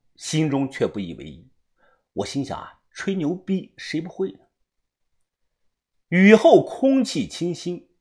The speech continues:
闻起来十分的舒服。又在山间小道上走了有半个多小时，我们到了一处山洞前。“到了，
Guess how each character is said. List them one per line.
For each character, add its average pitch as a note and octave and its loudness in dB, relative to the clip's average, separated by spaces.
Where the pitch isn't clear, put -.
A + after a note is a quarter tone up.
闻 C3 -2
起 - -10
来 F#2+ -4
十 - -14
分 G#2+ -12
的 F#2 -10
舒 F#2+ -16
服。 - -20
又 C#4+ 2
在 G#3+ 10
山 B3 2
间 A#3 2
小 A2 -2
道 D#3+ 2
上 - -6
走 F#2+ -6
了 C3 -2
有 - -4
半 A2 -4
个 E2 -12
多 F2 -10
小 - -18
时， - -20
我 F#2 -2
们 A2 -6
到 A2+ 2
了 F2 -4
一 F#2 -10
处 F#2 -14
山 F#2 -12
洞 E2 -16
前。 - -20
“到 C3 -8
了， - -10